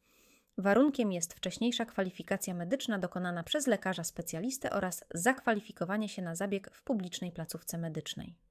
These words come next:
Warto wiedzieć, refundacja obejmuje zabieg operacyjny oraz niezbędne elementy opieki pooperacyjnej.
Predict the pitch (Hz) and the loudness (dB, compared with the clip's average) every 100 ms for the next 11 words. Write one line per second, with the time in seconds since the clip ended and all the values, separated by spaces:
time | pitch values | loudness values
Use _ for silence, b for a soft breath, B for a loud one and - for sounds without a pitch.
0 | _ _ _ _ _ _ _ _ _ _ | _ _ _ _ _ _ _ _ _ _
1 | _ _ _ - 180 247 269 233 170 143 | _ _ _ 0 8 10 10 4 0 -2
2 | 139 - - - B B B B 214 214 | -4 -8 -12 -18 B B B B 6 6
3 | 208 262 285 311 233 214 214 254 226 214 | 4 6 6 2 2 4 6 6 6 4
4 | 208 - 226 202 185 - 185 151 - - | 2 0 -2 0 -2 -2 -4 -4 -6 -10
5 | B B B 196 190 - 196 180 220 285 | B B B 4 4 2 0 4 6 6
6 | 277 269 - 185 180 196 - 180 190 - | 6 2 2 2 2 0 -2 -4 -4 -6
7 | - 170 170 170 165 - 156 - - | -4 -4 -2 -4 -4 -6 -8 -10 -14